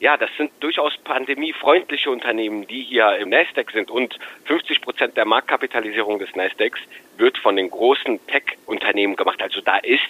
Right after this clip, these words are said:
eigentlich auch ein Konzentrationsrisiko, wenn wir uns das mal so anschauen würden. Wir werden gerade in dieser Corona-Zeit gerettet durch Amazon, Facebook und Co.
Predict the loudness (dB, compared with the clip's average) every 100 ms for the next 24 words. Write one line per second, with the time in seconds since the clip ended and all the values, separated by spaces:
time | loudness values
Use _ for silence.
0 | 0 0 0 -4 -4 -6 -6 -6 -4 -6
1 | -6 0 0 0 -4 -8 -6 -4 -4 -4
2 | -6 -8 -6 -4 0 2 2 0 -2 0
3 | 0 -2 -2 0 0 -4 -6 -18 -2 4
4 | 4 4 0 0 2 4 4 0 0 -6
5 | -6 -2 0 0 -2 -10 -8 -4 -2 -4
6 | -6 -10 -6 -2 0 0 -2 -4 -4 -4
7 | -4 -8 -8 -8 2 4